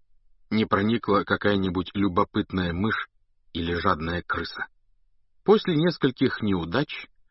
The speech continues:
слесарь смастерил, наконец, самый маленький замочек из всех, какие ему когда-либо приходилось делать. А между тем у себя на родине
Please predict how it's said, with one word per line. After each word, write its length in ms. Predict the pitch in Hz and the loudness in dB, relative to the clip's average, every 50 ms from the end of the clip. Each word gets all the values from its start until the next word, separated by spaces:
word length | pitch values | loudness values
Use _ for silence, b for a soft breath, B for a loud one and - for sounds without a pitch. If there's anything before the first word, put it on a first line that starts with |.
| _ _ _ | _ _ _
слесарь 600 | - - - 117 147 190 190 - - 175 170 143 - | -12 -4 0 2 4 4 4 2 2 0 0 0 -2
смастерил, 680 | - - 131 151 151 - - - 117 113 123 160 165 | -6 -2 0 0 0 0 0 0 0 2 2 2 2
наконец, 480 | 151 139 127 - - 127 131 131 127 127 - - - - - - | 2 2 2 2 2 0 2 2 0 -2 -4 -10 -16 -16 -6 0
самый 420 | - 220 240 226 202 185 180 175 | 2 4 4 4 4 2 2 2
маленький 720 | 165 151 139 147 156 156 143 127 120 110 101 - - 101 95 | 2 4 4 4 4 4 4 2 2 0 -2 -2 -2 -2 0
замочек 600 | 87 95 101 101 131 160 139 - - - - - | 2 2 2 2 2 0 0 -2 -4 -10 -8 -4
из 160 | - 113 104 | -4 -4 -4
всех, 400 | - - - - - 175 175 - - | -4 -6 -10 -4 -2 0 0 0 0
какие 480 | - - - - 135 139 127 107 104 | -4 -4 -2 0 -2 -2 0 0 -2
ему 260 | 113 107 113 123 127 - | -2 0 0 0 0 0
когда-либо 640 | - 101 92 92 92 113 107 98 101 101 90 92 | 0 -2 -2 0 -2 0 0 0 0 0 -2 -2
приходилось 760 | - - - 85 - - 85 78 78 87 82 80 80 73 73 | -6 -6 -8 -8 -6 -6 -8 -6 -6 -8 -6 -6 -8 -10 -12
делать. 500 | 71 71 - 53 - - - - - - _ _ _ _ - _ _ _ _ _ - | -12 -12 -12 -12 -12 -14 -16 -18 -20 -20 _ _ _ _ -20 _ _ _ _ _ -6
А 120 | - 92 | -2 0
между 320 | 110 151 175 156 135 135 127 | 2 2 2 2 2 2 0
тем 220 | - 165 160 139 | 2 2 0 0
у 40 | 107 | 0
себя 280 | - - 98 98 120 117 | 0 -2 0 0 0 0
на 120 | 104 92 | 0 0
родине 400 | 95 120 123 123 120 92 80 76 | 0 0 0 -2 -4 -6 -6 -8